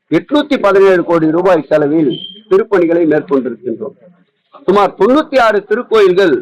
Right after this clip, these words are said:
இந்த ஆட்சி ஏற்பட்ட பிறகு முருகர் திருக்கோயில்களுக்கு மாத்திரம் குடமுழுக்குகள், திருப்பணிகள் நடைபெற்றிருக்கின்றன. இப்படி முருகனுக்கு அதிக முக்கியத்துவம் தருகின்ற ஆட்சி என்பதால் தான் அனைத்துலக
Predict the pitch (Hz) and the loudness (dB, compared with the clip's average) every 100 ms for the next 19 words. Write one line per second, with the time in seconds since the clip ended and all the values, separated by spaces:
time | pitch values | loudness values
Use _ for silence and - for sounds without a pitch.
0 | - _ _ - 160 208 208 214 220 208 | -6 _ _ -4 0 2 2 0 0 -2
1 | 208 190 180 139 156 170 170 117 - _ | -2 -2 -2 -2 0 2 2 0 -4 _
2 | _ - 151 247 277 277 - 220 220 220 | _ -4 0 2 2 2 0 -4 -2 0
3 | 208 190 190 175 180 160 165 202 - 233 | 2 2 2 0 -2 0 0 0 -2 -2
4 | 226 165 110 - _ _ 196 233 240 208 | 2 2 0 -8 _ _ -2 0 2 0
5 | 196 180 208 220 - 190 202 202 175 190 | 0 0 0 -2 0 0 2 2 2 4
6 | 175 156 156 139 135 127 120 113 101 104 | 2 2 -2 -4 -6 -6 -6 -4 -8 -10
7 | _ _ _ _ - 196 208 220 185 170 | _ _ _ _ -4 -4 2 2 4 2
8 | 254 285 269 233 - 247 277 - 151 185 | 0 2 0 0 -2 -2 -2 -2 -2 0
9 | 262 233 - 233 240 208 202 190 165 185 | 2 0 -2 0 0 2 4 2 2 -2
10 | 165 180 185 180 170 165 180 196 165 165 | 0 2 2 2 2 0 0 0 0 0
11 | 160 156 143 190 233 330 _ - - _ | 2 0 2 0 0 -4 _ -20 -20 _
12 | _ _ - 160 233 277 254 247 208 | _ _ -4 -2 0 0 0 0 2